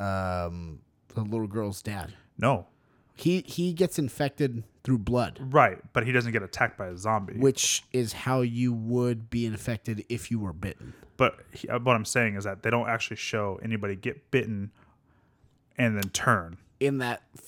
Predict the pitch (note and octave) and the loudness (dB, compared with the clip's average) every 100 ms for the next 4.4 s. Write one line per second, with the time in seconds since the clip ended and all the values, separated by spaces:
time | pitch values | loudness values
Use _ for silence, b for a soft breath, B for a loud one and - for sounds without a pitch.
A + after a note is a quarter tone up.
0 | - _ - D3 C#3 - D3+ - - D3+ | -20 _ -4 0 0 0 -4 -4 -6 -4
1 | D3 D#3 D#3 E3 D3 B2 A2 A#2+ A2+ G#2 | -2 0 0 -2 -2 -2 0 -2 -2 -2
2 | G#2+ - A2 A#2+ C3 C#3 D3 D#3+ - - | -4 -4 -4 -4 -2 -2 0 -2 -4 -10
3 | b b b b b b - A2+ - A2+ | b b b b b b -2 -2 -2 -2
4 | A2 G#2+ G2+ | 0 0 -4